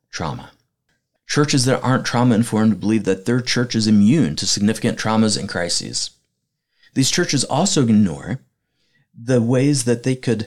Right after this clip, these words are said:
prevent and take protective measures like policies to reduce the likelihood of abuses of occurring in the first place. They also actively suppress accusations and evidence of abuse.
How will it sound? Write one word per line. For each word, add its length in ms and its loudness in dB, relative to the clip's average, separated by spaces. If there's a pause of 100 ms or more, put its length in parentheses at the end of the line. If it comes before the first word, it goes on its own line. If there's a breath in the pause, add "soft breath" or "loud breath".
(120)
prevent 640 0
and 140 -4
take 260 -4 (140)
protective 500 0
measures 640 0 (320 loud breath)
like 240 -4
policies 640 -2
to 120 -2
reduce 380 0
the 100 0
likelihood 500 0
of 100 -4
abuses 640 -6
of 120 -12
occurring 540 -2 (380 loud breath)
in 160 -2
the 80 0
first 240 -6
place. 380 -10 (720)
They 140 -2
also 320 2
actively 400 0
suppress 520 -2
accusations 800 0
and 240 -8
evidence 420 0
of 180 -8
abuse. 560 -8